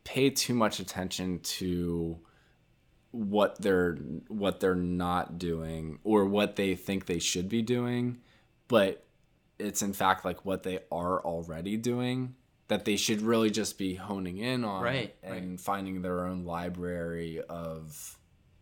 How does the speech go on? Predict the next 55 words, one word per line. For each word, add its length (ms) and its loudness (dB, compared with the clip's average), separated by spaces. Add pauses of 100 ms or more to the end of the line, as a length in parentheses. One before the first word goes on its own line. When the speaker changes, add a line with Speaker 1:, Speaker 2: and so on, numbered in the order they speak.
(260)
Speaker 1:
what 260 -2
they're 160 0
good 280 2
at. 260 -2
Speaker 2:
Yeah, 100 2
I 60 0
just 300 0
met 180 0
a, 340 -6
a 300 -8 (480)
local 320 -2
videographer 640 -4 (380)
yesterday, 560 -4 (100)
and 180 -10
I'm 100 -10
gonna 100 -6
be 100 -6
second 360 -2
shooting 220 -2
for 140 -8
him 260 -8
for 140 -6
a 60 0
wedding. 340 0 (260)
Speaker 1:
Yeah. 160 -2
Speaker 2:
This 160 4
is, 100 2
like, 120 6
his, 160 0
like, 140 -4
second 340 -4
wedding 280 -10
video. 260 -6
Speaker 1:
Oh, 100 8
yeah, 140 4
I 60 6
remember 280 -2
you 60 -4
talking 340 0
Speaker 2:
But 240 10
Speaker 1:
about 140 -4
that. 80 2
Speaker 2:
it's 140 2
great 240 8
to 60 8
know, 240 4
like, 280 2
hey, 160 0
he's 180 -2
looking 200 -2
for 120 -10
me 140 -4
for 180 -6
some 160 -6
advice. 600 -6